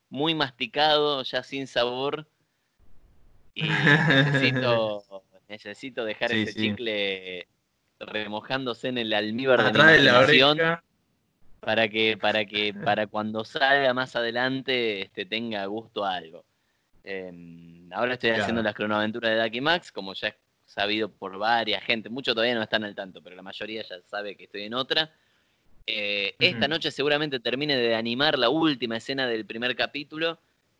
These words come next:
Speaker 1: eh, que para mi decepción quedó un poco corto, está en ocho minutos y medio. Pero,
Speaker 2: Ujú.
Speaker 1: pero qué bueno, pero que en, en sí cuando ves está bueno porque es dentro de todo dinámico, que era lo que estaba intentando buscar. Y
Speaker 2: Mm.
Speaker 1: cuando lo termine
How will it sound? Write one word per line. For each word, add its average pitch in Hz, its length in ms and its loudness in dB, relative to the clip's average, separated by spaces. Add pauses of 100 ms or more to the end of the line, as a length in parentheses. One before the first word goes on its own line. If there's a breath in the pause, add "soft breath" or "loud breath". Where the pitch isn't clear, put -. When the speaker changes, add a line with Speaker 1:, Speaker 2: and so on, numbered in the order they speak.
Speaker 1:
eh, 92 420 -12
que 95 140 -14
para 95 240 -8
mi 101 140 -12
decepción 110 440 -8
quedó 120 160 -2
un 123 100 -8
poco 127 280 -4
corto, 147 380 2
está 113 260 -6
en 113 120 -6
ocho 113 200 -6
minutos 107 320 -4
y 107 60 -8
medio. 143 420 0 (960)
Pero, 107 600 -2
Speaker 2:
Ujú. 98 640 -6
Speaker 1:
pero 117 200 -2
qué 139 120 -4
bueno, 131 280 2
pero 113 240 -2
que 113 100 -6
en, 113 220 -8
en 117 200 -2
sí 143 180 -4
cuando 123 260 0
ves 143 260 0
está 131 180 -2
bueno 143 200 0
porque 120 200 -2
es 123 60 -4
dentro 123 260 -2
de 113 80 0
todo 127 140 -2
dinámico, 120 500 -2
que 113 60 -6
era 113 100 -2
lo 104 80 -6
que 104 80 -16
estaba 117 180 -4
intentando 113 420 -8
buscar. 139 400 -4 (1080)
Y 98 580 -16
Speaker 2:
Mm. 127 120 -6
Speaker 1:
cuando 110 180 -8
lo 107 100 -6
termine 147 520 2